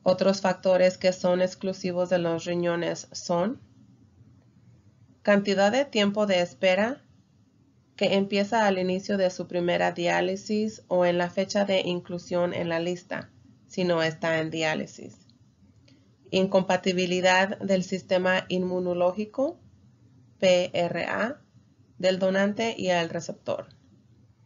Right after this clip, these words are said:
Estado pediátrico de cero a dieciocho años. Estado de donante vivo previo. Cercanía al hospital del donante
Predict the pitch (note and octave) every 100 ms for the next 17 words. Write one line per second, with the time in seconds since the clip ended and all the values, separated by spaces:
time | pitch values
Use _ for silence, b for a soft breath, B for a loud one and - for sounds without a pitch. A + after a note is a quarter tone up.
0 | _ _ _ _ - F#3 - F3 F3 F3+
1 | F3+ F3+ F3 F3+ G#3 G#3 G#3+ G#3+ - -
2 | F#3+ F3+ F3+ - F#3+ F#3 A2 A2+ - _
3 | - F#3 F3 E3+ - E3+ E3 E3 E3+ -
4 | - G3+ - _ _ _ _ _ _ _
5 | _ _ _ - G3 F3+ F#3+ F3+ F#3+ F#3
6 | F#3 F3+ F3 F#3 F3+ F3 F3+ F3+ F#3+ F3+
7 | G3 C4 F4+ _ _ _ _ _ _ _
8 | _ _ _ _ _ _ _ _ _ -
9 | G3+ F3+ G3 F#3+ G3 G#3+ - G3+ F#3 F#3
10 | - F3 F3 F3+ F3+ F3 F3+ F3+ F3+ A3+
11 | C4+